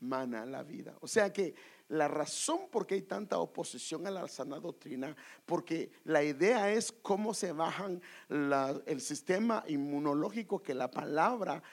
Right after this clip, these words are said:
produce en nuestro ser interior. Porque cuando hay, la Biblia dice que del interior es donde salen los malos pensamientos, las malas intenciones. Entonces, la idea es que el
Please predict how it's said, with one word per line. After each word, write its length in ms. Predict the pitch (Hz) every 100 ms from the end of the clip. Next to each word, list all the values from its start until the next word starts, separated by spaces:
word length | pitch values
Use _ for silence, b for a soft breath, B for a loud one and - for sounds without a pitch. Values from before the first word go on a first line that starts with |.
| B
produce 840 | - 156 147 - 269 - - - - B B
en 180 | 147
nuestro 320 | 147 147 - 135
ser 240 | - 143
interior. 500 | 160 135 123 165 131 B B -
Porque 280 | 165 -
cuando 320 | - 139 147 185
hay, 260 | 262 247 - B
la 140 | - 175
Biblia 260 | 208 269
dice 340 | 202 254 233 208
que 280 | 170 151 - B -
del 280 | 151 165
interior 520 | 165 160 165 151 190 269
es 100 | 202
donde 240 | 208 175
salen 400 | 170 156 185 170
los 240 | 156 170 156
malos 600 | 139 143 160 175 156 -
pensamientos, 920 | 131 123 131 127 131 151 156 - - B B
las 260 | 147 139 131
malas 480 | 143 156 151 143
intenciones. 720 | 127 131 143 151 - 175 - - B
Entonces, 420 | - 180 208 - - B -
la 120 | 147
idea 340 | 147 190 185
es 140 | 196 -
que 260 | 202 160 - B
el 300 | 160 143 131